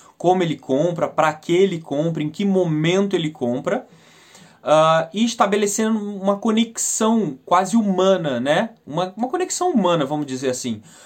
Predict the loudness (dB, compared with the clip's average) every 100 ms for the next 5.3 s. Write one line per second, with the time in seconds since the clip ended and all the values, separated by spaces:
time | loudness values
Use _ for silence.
0 | -20 -8 0 4 4 2 -4 -4 0 2
1 | 2 -2 -2 -2 0 -4 -6 -4 -4 -2
2 | -2 -4 -4 -4 -4 -6 -8 -6 -6 -4
3 | -4 0 0 -2 -6 -12 _ -6 -4 -6
4 | -6 -8 -8 -10 -10 -8 -6 -6 -6 -8
5 | -6 -2 -4